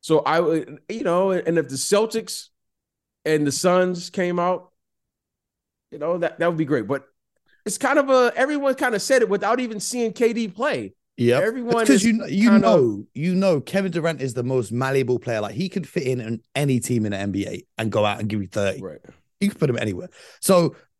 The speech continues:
Speaker 2: that was my first thought as well. A little Bucks Suns rematch. But obviously, I'm a Celtics fan, so I'm gonna be biased. The Celtics in the final against the Los Angeles Lakers.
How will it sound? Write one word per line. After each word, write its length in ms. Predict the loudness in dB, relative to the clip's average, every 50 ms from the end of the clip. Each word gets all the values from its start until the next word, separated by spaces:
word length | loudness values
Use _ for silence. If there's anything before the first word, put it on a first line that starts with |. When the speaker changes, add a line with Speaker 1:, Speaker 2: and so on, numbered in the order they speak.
| _ -4 -2
Speaker 2:
that 200 | 0 0 2 2
was 140 | 2 4
my 240 | 6 4 4 4 2
first 340 | 2 4 2 2 2 0 0
thought 200 | 0 0 0 0
as 100 | -2 -2
well. 280 | -2 -4 -4 -4 -12 -18 _ _ _ _ _ _ _ _ -4
A 100 | 0 2
little 220 | 4 4 4 4
Bucks 360 | 2 2 0 -2 -2 -2 -6
Suns 280 | -4 -2 -2 -2 -4 -4
rematch. 500 | -4 -6 -6 -6 -8 -14 -18 -20 -20 -20 _ _ _ _ _ _ _ _ -2
But 100 | 2 2
obviously, 500 | 4 4 4 2 2 2 2 2 0 -2 _ _ _ _ _ _ -4
I'm 120 | -4 -2
a 40 | -2
Celtics 400 | 0 0 0 0 0 -2 -6 -6
fan, 240 | -4 -4 -4 -4 -2
so 120 | -2 0
I'm 100 | 0 0
gonna 140 | 0 0 0
be 60 | 0
biased. 420 | 0 0 0 0 -2 -4 -6 -10 _ _ _ _ _ _ _ -2
The 60 | 0
Celtics 460 | 2 4 4 4 4 4 2 2 2
in 80 | 0 0
the 80 | 0
final 420 | 0 0 0 0 -2 -4 -8 -12 _ _ _ _ _ _ _ _ _ _ _ _ _ _ _ _ _ -2
against 840 | -2 -2 -2 -2 0 0 0 0 -4 -8 -10 -10 -10 -10 -10 -14 _ _ _ _ _ _ _ _ _ _ _ _ -2
the 100 | 0 2
Los 240 | 2 2 2 0 0
Angeles 420 | -2 -2 -2 -4 -6 -8 -6 -6
Lakers. 480 | -6 -8 -8 -8 -12 -20 -20 -20 -20